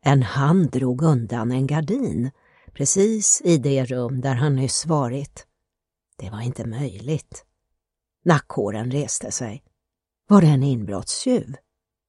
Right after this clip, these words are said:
Eller något ännu värre? Nu hade han verkligen ingen lust att hjälpa fågeln längre.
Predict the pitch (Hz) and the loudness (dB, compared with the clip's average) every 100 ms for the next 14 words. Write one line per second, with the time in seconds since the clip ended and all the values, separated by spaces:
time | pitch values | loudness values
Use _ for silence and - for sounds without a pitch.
0 | _ 214 175 151 120 120 113 120 139 190 | _ 8 8 6 2 0 -2 -2 0 0
1 | 147 202 147 113 - _ _ _ _ _ | 0 0 -4 -6 -10 _ _ _ _ _
2 | _ _ _ _ _ _ _ _ _ _ | _ _ _ _ _ _ _ _ _ _
3 | _ - 160 180 190 185 147 165 156 151 | _ 0 6 8 8 6 4 6 6 6
4 | 143 151 120 - 220 240 233 180 131 123 | 4 2 0 0 0 2 4 4 4 2
5 | 113 113 - 131 139 117 87 196 175 101 | 0 -2 -2 -2 0 -2 -4 -6 -4 -4
6 | 104 113 123 92 82 78 120 | -4 -2 -4 -4 -6 -6 -8